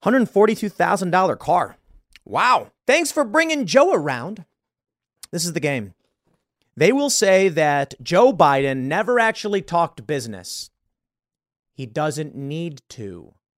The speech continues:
But of course he did. I mean, it's insane to think that Joe Biden shows up to these business meetings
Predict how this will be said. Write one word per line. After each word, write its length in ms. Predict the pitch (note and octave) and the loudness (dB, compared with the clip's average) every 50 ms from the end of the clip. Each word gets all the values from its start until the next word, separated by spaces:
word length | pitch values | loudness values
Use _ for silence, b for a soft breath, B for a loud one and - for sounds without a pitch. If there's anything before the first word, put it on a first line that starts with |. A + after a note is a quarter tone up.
| _ _ - | _ _ 0
But 80 | B3+ | 0
of 80 | C4 C4 | 2 2
course 220 | - F#4 F4+ D#4 - | 2 0 2 0 -2
he 100 | G3 D#3 | -6 -10
did. 420 | A2+ G2+ - F3 F#3+ E3 C#3+ C#3 | -8 -4 0 0 2 2 0 -2
I 60 | C#3 | -2
mean, 100 | D3 D#3 | -4 -6
it's 80 | C#3 E3 | -6 -6
insane 400 | E3 D3+ - - A3+ B3 B3 A3 | -8 -6 -4 -4 -2 -2 -2 -2
to 80 | F3 C3+ | -4 -6
think 300 | - F3 D#3 C#3 B2 _ _ _ _ b b b b | -6 -8 -8 -8 -10 _ _ _ _ b b b b
that 160 | - E3 - | -6 -6 0
Joe 240 | - G#3 B3 C4 A3+ | 2 6 6 6 6
Biden 420 | D3 G3+ G3+ F#3+ F3 D3+ C#3+ C3 b b b | 8 6 6 6 6 2 0 -4 b b b
shows 380 | b - - - B3 C4 C#4 A#3 | b -6 -2 4 6 8 8 6
up 80 | C4+ E3+ | 6 2
to 60 | A3 | 0
these 180 | G#3+ F#3+ C3 | -2 -2 -4
business 440 | A#2 - F#3+ A3+ G#3 F3 G#3+ D#3 B2+ | -2 2 2 2 2 0 -4 -6 -6
meetings 420 | C3+ C#3+ C#3 C3+ C3+ D3+ D#3+ - | -6 -6 -4 -4 -6 -8 -8 -12